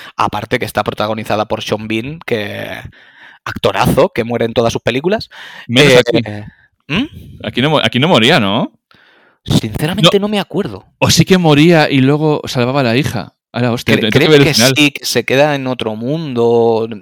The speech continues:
Speaker 1: N-, no me acuerdo. Quiero volverla a ver porque la vi un par de veces en su momento y me encantó.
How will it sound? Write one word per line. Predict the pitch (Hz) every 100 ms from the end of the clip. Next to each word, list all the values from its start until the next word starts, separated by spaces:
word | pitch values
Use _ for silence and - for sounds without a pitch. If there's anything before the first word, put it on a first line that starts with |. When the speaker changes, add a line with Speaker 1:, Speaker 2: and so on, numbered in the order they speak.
| -
Speaker 1:
N-, | 135 139 -
no | 143 180
me | 202
acuerdo. | - 147 135 110
Quiero | - 208
volverla | 202 156 139
a | 123
ver | 147 202
porque | 156 127 113 110 107 101 - - - - -
la | 139 110
vi | 117
un | 170
par | 180
de | 175
veces | 165 156
en | 147
su | 135
momento | 113 120 185
y |
me | 165
encantó. | 110 107 107 104